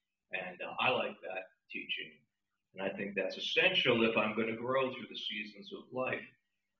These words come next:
Uh, we are in the book of Luke. We are in the great, uh, biography.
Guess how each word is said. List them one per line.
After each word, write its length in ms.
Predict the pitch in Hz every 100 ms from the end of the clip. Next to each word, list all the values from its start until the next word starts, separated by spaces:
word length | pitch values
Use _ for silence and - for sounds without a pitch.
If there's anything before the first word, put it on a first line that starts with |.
| _ -
Uh, 220 | - -
we 120 | 180
are 120 | 156
in 80 | 160
the 80 | 156
book 200 | - 143
of 120 | 120
Luke. 340 | 113 131 - - - _ _ _ _ _ _ _ _ _ _ _ - _ -
We 100 | 101
are 100 | -
in 260 | 123 135 113
the 160 | 101 -
great, 340 | 92 110 127 - - _ _ _ _ _ _ _
uh, 240 | - - - -
biography. 1200 | 95 95 95 95 - 135 135 156 160 170 170